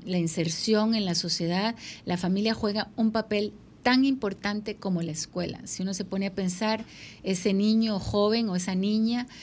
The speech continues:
pasa más tiempo de su vida en la familia que en la escuela, eh, más tiempo en la comunidad, ojalá, que en la escuela. Entonces, sí, la familia tiene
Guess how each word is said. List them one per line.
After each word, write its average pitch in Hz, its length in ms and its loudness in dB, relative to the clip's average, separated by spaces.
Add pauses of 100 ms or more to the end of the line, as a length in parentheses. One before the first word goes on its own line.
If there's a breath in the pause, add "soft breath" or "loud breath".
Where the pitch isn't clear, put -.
(300 loud breath)
pasa 214 360 2
más 208 340 -2
tiempo 254 460 4
de 202 80 2
su 185 180 0
vida 208 460 0
en 247 240 4
la 247 100 4
familia 185 580 0 (640 loud breath)
que 233 120 6
en 226 100 2
la 190 60 2
escuela, 190 540 0 (640 loud breath)
eh, 190 160 0
más 208 300 0
tiempo 214 500 0 (440)
en 185 160 6
la 185 120 6
comunidad, 175 640 4
ojalá, 190 540 0 (340 loud breath)
que 214 160 0
en 214 100 2
la 220 60 2
escuela. 214 500 0
Entonces, 190 440 0
sí, 269 200 0
la 180 140 2
familia 190 420 0
tiene 214 340 0